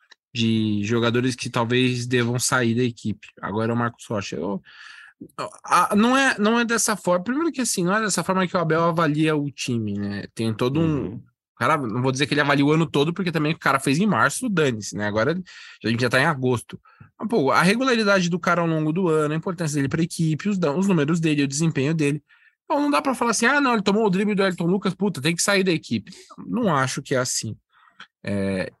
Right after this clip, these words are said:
Speaker 1: e
Speaker 2: Uhum.
Speaker 1: um exemplo, eu dou um exemplo. O palmeirense teve esse debate há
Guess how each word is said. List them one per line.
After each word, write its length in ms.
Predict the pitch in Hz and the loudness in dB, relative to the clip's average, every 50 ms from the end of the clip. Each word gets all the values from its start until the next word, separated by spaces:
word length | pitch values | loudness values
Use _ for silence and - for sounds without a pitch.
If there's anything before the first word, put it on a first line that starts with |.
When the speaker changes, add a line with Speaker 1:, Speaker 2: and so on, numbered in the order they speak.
| _ _ - | _ _ -4
Speaker 1:
e 360 | 170 156 147 147 143 143 151 107 | 0 2 2 4 4 2 2 2
Speaker 2:
Uhum. 320 | 113 113 98 85 87 160 165 | 0 0 0 -2 0 2 4
Speaker 1:
um 60 | 175 | 4
exemplo, 340 | 165 135 165 170 170 180 160 | 4 4 2 2 2 2 2
eu 60 | 156 | 4
dou 180 | 143 190 214 | 4 4 6
um 40 | 226 208 | 6 4
exemplo. 540 | 180 160 185 208 214 202 - - 123 117 123 - _ _ _ _ _ _ _ _ _ _ _ _ _ _ _ _ _ _ _ _ _ | 4 4 4 4 2 2 0 -4 -8 -8 -8 -14 _ _ _ _ _ _ _ _ _ _ _ _ _ _ _ _ _ _ _ _ _
O 100 | - 143 | -16 -6
palmeirense 540 | - 156 147 151 147 147 160 175 170 - - | -2 0 2 2 4 4 4 4 2 2 0
teve 200 | - 175 156 160 | 0 0 2 2
esse 140 | 143 - - | 0 0 0
debate 400 | 151 143 143 143 151 - - 160 | 0 2 2 2 0 2 0 0
há 460 | 151 156 147 139 131 123 113 104 - | 0 0 0 0 0 -2 -2 -4 -8